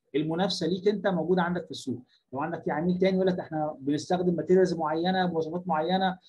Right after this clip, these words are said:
محافظه للبيئه، محافظه على الصحه وكلام من ده، بدات الحته دي تجذب اكبر قدر من الناس، لان طبعا الصحه غاليه على الناس كلها بشكل عام.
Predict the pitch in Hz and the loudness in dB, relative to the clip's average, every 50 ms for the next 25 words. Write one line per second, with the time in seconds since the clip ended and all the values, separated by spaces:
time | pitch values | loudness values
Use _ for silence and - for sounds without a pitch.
0 | _ _ _ 147 139 170 175 175 175 175 160 160 147 139 170 185 196 175 - - | _ _ _ -2 2 2 2 2 2 0 0 0 0 2 4 4 4 4 2 0
1 | - 175 175 180 160 147 147 - - 196 196 - - - - - 160 170 180 196 | -2 -2 0 2 0 0 0 2 0 0 0 0 -4 -6 -4 -2 0 0 2 2
2 | 208 208 214 226 214 - _ _ _ _ _ - 170 202 214 196 - 180 - - | 2 2 0 0 -2 -2 _ _ _ _ _ 4 6 6 6 6 4 2 2 2
3 | 214 180 190 185 180 208 226 190 180 - _ _ - 208 190 165 175 185 190 190 | 0 4 4 4 4 4 0 0 -4 -8 _ _ 4 4 6 6 4 4 4 4
4 | 185 180 180 175 - 190 185 180 165 160 160 156 160 170 180 - 180 - - _ | 4 4 4 4 4 4 4 6 4 4 2 2 4 4 4 4 4 0 -6 _
5 | _ _ _ _ - 139 143 - 180 180 180 170 - - 180 180 - 160 151 151 | _ _ _ _ -2 -2 2 4 4 4 4 2 2 -2 -4 -2 -2 -2 0 0
6 | 170 170 170 170 170 156 - - 139 143 147 151 165 160 - 151 147 156 156 156 | 2 4 4 2 2 0 -2 -2 0 0 2 0 0 -2 0 0 0 2 2 0
7 | 147 147 - 151 - 139 123 113 - | 0 -4 -8 -8 -8 -6 -6 -6 -8